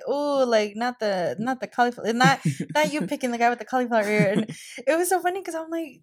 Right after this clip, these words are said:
Speaker 1: "Dude, what is this? Like, what's wrong with
Speaker 2: Well,
Speaker 1: his ears or what?"
Speaker 2: amongst women, it, I don't think
Speaker 1: I don't
Speaker 2: it's,
Speaker 1: think I would
Speaker 2: I don't
Speaker 1: ever
Speaker 2: think it's,
Speaker 1: notice that
Speaker 2: I don't know
Speaker 1: if
Speaker 2: what
Speaker 1: I
Speaker 2: I,
Speaker 1: didn't know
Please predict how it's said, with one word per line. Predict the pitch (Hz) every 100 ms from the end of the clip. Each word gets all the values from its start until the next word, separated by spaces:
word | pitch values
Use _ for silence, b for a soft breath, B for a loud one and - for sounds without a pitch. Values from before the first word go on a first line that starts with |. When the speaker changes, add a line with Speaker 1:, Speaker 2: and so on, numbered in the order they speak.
| -
Speaker 1:
"Dude, | 254 302 285
what | 285
is | 349 359
this? | 392 311
Like, | 269 262
what's | 247 277
wrong | 294 311
with | 359
Speaker 2:
Well, | 339
Speaker 1:
his |
ears | 214 294 427
or | 349
what?" | 320 427
Speaker 2:
amongst | 339 - 185 -
women, | 143 143 175 196
it, | - 135 -
I | 127
don't | 160 160
think | -
Speaker 1:
I | 302
don't | 440
Speaker 2:
it's, |
Speaker 1:
think | 466 440
I | 440 403
would | 294
Speaker 2:
I | 294
don't | 175
Speaker 1:
ever |
Speaker 2:
think | 247 269
it's, |
Speaker 1:
notice | 240 240 294 -
that | 196 156 -
Speaker 2:
I |
don't | 151 165 -
know | 269
Speaker 1:
if |
Speaker 2:
what | 269 254
Speaker 1:
I |
Speaker 2:
I, | -
Speaker 1:
didn't | 254
know | 247